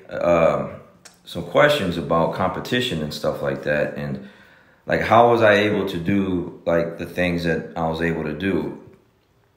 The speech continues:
And a lot of that has to do with when no one's watching, when no one's paying attention, when no one sees the things that I'm doing, I'm working. All those years of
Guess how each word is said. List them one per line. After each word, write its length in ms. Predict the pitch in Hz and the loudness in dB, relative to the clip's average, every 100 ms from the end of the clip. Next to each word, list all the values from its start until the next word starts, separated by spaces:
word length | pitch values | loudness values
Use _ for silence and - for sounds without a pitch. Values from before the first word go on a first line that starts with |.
| _ - | _ -6
And 160 | 95 | -2
a 60 | 95 | 0
lot 300 | 95 104 110 | 2 4 6
of 0 | |
that 160 | 104 - | 4 4
has 260 | 110 104 | 2 2
to 60 | 87 | -2
do 240 | 85 101 | -2 0
with 240 | 95 87 92 | 0 -2 -2
when 160 | 90 | -2
no 160 | 92 113 | 0 2
one's 240 | 117 104 | 2 0
watching, 720 | 95 110 117 - 78 80 - - _ _ _ _ _ - | 4 6 6 2 -4 -8 -10 -18 _ _ _ _ _ -6
when 160 | 90 | -2
no 160 | 95 113 | 2 4
one's 180 | 113 110 | 4 0
paying 300 | - 107 101 | 0 0 0
attention, 520 | 85 113 110 110 85 | 0 -2 -2 -2 -2
when 140 | 87 | 0
no 120 | 98 113 | 2 2
one 180 | 110 | 2
sees 420 | 104 - 110 110 98 | -2 -4 -2 -2 -4
the 80 | |
things 320 | 85 101 98 95 | -4 0 0 0
that 100 | 90 | 0
I'm 140 | 82 | 0
doing, 320 | 92 117 95 | -2 0 0
I'm 220 | - 85 | -2 -2
working. 440 | 87 113 117 - - - _ _ _ | 2 0 0 -6 -12 -18 _ _ _
All 340 | - 110 123 123 | 4 8 8 6
those 300 | 117 110 101 | 4 2 0
years 600 | 110 113 104 95 - - | 4 4 4 2 -2 -4
of 500 | - 90 87 80 | 2 4 4 0